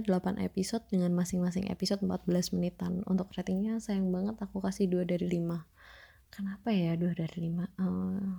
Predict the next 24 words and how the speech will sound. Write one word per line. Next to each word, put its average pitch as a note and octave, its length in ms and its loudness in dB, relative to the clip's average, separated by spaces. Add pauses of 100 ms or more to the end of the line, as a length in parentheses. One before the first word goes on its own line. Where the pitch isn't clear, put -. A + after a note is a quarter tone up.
(340)
gini F3+ 320 6
nih, E3+ 180 2 (460)
bukan F#3+ 400 2
karena F#3 320 -2
temanya G3+ 400 0
sih. A#3 400 -2 (800)
Ceritanya G#3 560 2
tuh C4+ 80 0
terlalu G#3 480 0
singkat, G3 560 -2
terlalu F#3+ 480 2
dibuat-buat F3+ 640 2
gitu, F#3 240 0
dan F3 320 0 (480)
untuk F#3 320 0
waktu F3+ 480 0
cuman F3 560 0
delapan F3+ 400 0
episode F3+ 320 -2
empat - 240 -6
belas F3 240 2
menitan F3 320 -2
itu B3 240 -4 (480)
dia A#3 560 4